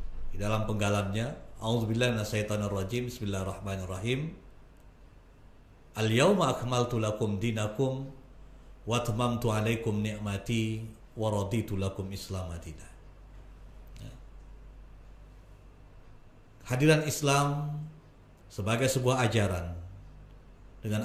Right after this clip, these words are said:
Al-Quran dan As-Sunnah itu mudah-mudahan menjadikan jalan lurus bagi kita untuk terus meningkatkan,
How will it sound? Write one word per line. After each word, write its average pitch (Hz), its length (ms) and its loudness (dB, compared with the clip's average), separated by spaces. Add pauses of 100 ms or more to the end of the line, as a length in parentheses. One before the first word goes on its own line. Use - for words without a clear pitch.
Al-Quran 135 480 2
dan 123 160 2
As-Sunnah 117 560 0
itu 113 480 -2 (800)
mudah-mudahan 110 880 2 (960)
menjadikan 110 480 2
jalan 123 320 4
lurus 147 320 4
bagi 113 240 2
kita 95 480 -4 (880)
untuk 110 640 2 (1300)
terus 123 320 2
meningkatkan, 113 720 0